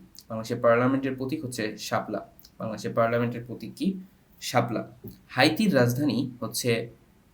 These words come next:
port of prince। হাইতির রাজধানীর নাম হচ্ছে port of prince। সুইডেনের মুদ্রার নাম কি? সুইডেনের মুদ্রার নাম হচ্ছে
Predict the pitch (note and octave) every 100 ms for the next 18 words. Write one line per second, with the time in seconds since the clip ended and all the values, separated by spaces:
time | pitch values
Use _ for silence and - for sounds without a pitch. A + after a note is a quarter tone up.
0 | _ _ _ C#3+ D3 C#3+ - A2+ G#2 -
1 | - _ - B2+ G2 - - _ _ _
2 | B2+ C3 B2 A#2 G#2+ B2 B2 A#2+ - -
3 | G2 D#3+ F#3+ F#3 - B2 B2 B2+ B2+ -
4 | - A2+ G2 - - - F3+ - - -
5 | _ _ - - _ - E3 F#3+ G#3+ C3
6 | B2 A#2+ B2+ C3+ C3 A2+ - - - -
7 | - - B2+ B2 A#2 A#2 A#2+ D#3 D3+ C3
8 | B2 G#2+